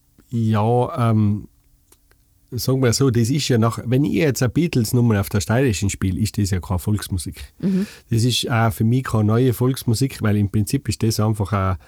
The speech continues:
Speaker 1: ein Cover. Das ist eine gecoverte Nummer. Ich spiele halt das nach, das haben früher auch alle getan. Mein Vater ist, äh, siebenundzwanzig geboren, äh, der hat da zwei Halbreige gehabt und hat da alles Mögliche gespielt, nicht? Wenn ich den gefragt hat, ist das Volksmusik oder nicht, der hat mir keine Antwort geben können,
Speaker 2: <laughs>
Speaker 1: ja, weil das war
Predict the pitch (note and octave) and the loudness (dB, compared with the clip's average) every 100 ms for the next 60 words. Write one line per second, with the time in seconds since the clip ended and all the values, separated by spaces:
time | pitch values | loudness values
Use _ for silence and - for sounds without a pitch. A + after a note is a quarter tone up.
0 | - _ A2+ - C3 G#2+ F#2+ E2+ - G2 | -20 _ -10 -4 -2 0 -4 -6 -8 -4
1 | A#2 A2+ G#2+ G#2+ G#2 - A#2+ G2+ A2+ A#2 | -2 -2 -2 -2 -2 -2 0 0 2 2
2 | E3+ C#3+ D3 - D3+ C#3 A2+ A#2+ A2+ - | 2 2 0 0 0 2 0 0 -2 0
3 | A#2 E3+ - - A#2 A#2 G#2+ - A2 B2 | 0 0 -2 -4 -2 0 0 0 -2 0
4 | G2 G#2+ D#3 C3 A2+ A2 G2 - - - | 0 0 2 0 0 0 -2 -6 -16 -18
5 | - A2+ G#2+ C3+ - A#2 G#2 G#2 - - | -6 -2 0 -2 0 0 2 0 -4 -2
6 | G#2+ G2+ C3+ C#3+ A#2 A2+ A2 - A#2 - | 0 0 0 0 0 0 0 0 -4 0
7 | A2+ C3+ B2+ A2 G2+ A#2 A2 A2+ - G2+ | 2 2 0 -2 0 2 2 0 -2 -2
8 | A#2 A2 B2 C3+ A#2+ B2 A2+ C3+ C3+ A2 | 0 2 2 2 2 2 0 -2 0 0
9 | G#2+ A2+ G#2+ A#2 G2+ C3 D#3 - F#2+ - | 0 0 0 0 0 0 0 -4 -8 -4
10 | G2 F2 G#2+ A2 - - - - A2+ B2 | -4 -2 -4 -4 -8 -18 -14 -2 0 2
11 | B2 A#2 - C#3 - A#2 - A2 - A#2 | 2 0 0 0 0 -2 0 -2 0 -2
12 | - C3+ - - B2+ C3 - G#2+ G#2+ B2+ | 0 -2 -2 -2 -2 -2 0 0 2 0
13 | - G#2+ G2 G2+ G2 - G2 A2 - G2+ | 0 -2 0 -2 -4 -2 -2 -2 -2 -2
14 | F#2 F#2 G3 F3+ F2 E2 - G2 G2 G2 | -2 -2 0 0 2 2 2 2 0 -2
15 | - F#2 | -2 -2